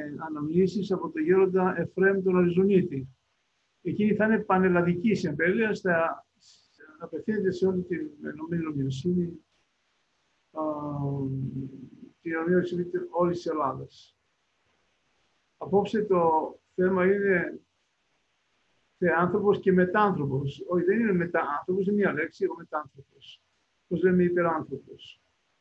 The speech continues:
Ζούμε αυτό το καιρό, να κάνουμε μια προσευχή πριν αρχίσουμε,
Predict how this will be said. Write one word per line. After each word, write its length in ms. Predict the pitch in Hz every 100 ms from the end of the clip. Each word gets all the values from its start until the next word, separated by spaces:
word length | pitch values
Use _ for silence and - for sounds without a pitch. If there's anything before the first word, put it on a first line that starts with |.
| _ _ _ _ _ _ _ _ _ _ _ _ _ _ _ _ _ _ _ _ _ _ _ _ -
Ζούμε 580 | 156 165 208 220 220
αυτό 300 | 196 180 208
το 100 | 196
καιρό, 760 | 185 170 180 190 180 170 165 -
να 100 | 165
κάνουμε 240 | 165 202 190
μια 100 | 165
προσευχή 360 | 143 135 185
πριν 140 | 175 156
αρχίσουμε, 680 | 143 190 180 196 185 175